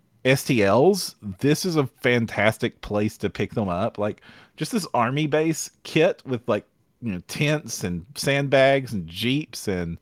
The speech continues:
yeah, there's some extra sci-fi bits tossed in here, but a lot of this would work for any modern or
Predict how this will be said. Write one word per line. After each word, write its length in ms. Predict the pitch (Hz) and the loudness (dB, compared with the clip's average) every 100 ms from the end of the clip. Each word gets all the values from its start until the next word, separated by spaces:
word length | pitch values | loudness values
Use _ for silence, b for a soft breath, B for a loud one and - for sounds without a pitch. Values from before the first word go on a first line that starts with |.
| b b b | b b b
yeah, 220 | 113 135 | 2 4
there's 180 | 139 135 | 4 2
some 160 | - 110 | -2 -4
extra 300 | 120 120 107 | -4 -4 -6
sci-fi 800 | - - 113 117 120 101 95 87 | -4 2 4 4 4 2 2 -4
bits 320 | 95 117 - | -4 -4 -4
tossed 320 | 127 95 - | -2 -2 -2
in 120 | 127 | -4
here, 240 | 127 98 87 | -4 -4 -4
but 160 | 87 | -4
a 40 | 90 | -4
lot 240 | 85 123 | -4 -4
of 60 | 131 | -2
this 200 | 117 98 | -4 -4
would 140 | 90 | -8
work 280 | 82 98 107 | -4 -4 -4
for 140 | 92 - | -10 -10
any 380 | 80 95 98 90 B B B | -8 -6 -6 -8 B B B
modern 680 | - 87 90 95 104 98 92 - | -6 2 2 2 0 0 -4 -6
or 580 | - 90 87 87 85 82 | -6 -2 -2 0 -2 -4